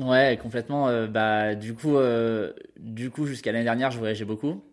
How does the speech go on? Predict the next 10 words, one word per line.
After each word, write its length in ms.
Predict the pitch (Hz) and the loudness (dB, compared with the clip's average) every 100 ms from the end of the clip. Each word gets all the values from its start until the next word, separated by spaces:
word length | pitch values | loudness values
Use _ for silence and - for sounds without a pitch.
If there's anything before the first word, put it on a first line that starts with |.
| _ _ _ | _ _ _
Forcément, 560 | 117 - 131 123 131 | -10 -6 -6 -4 -2
avec 260 | 120 107 - | -2 -4 -6
le 160 | 107 101 | -6 -6
premier 280 | - 113 | -6 -6
confinement 580 | 113 113 - 117 120 120 | -6 -8 -6 -2 0 0
et 180 | 110 104 | 0 -2
l'arrivée 280 | 104 107 107 | -4 -6 -8
du 100 | 107 | -8
covid, 360 | 120 113 120 113 | -8 -6 -6 -4
euh, 540 | 98 95 98 98 95 | -4 -4 -6 -6 -8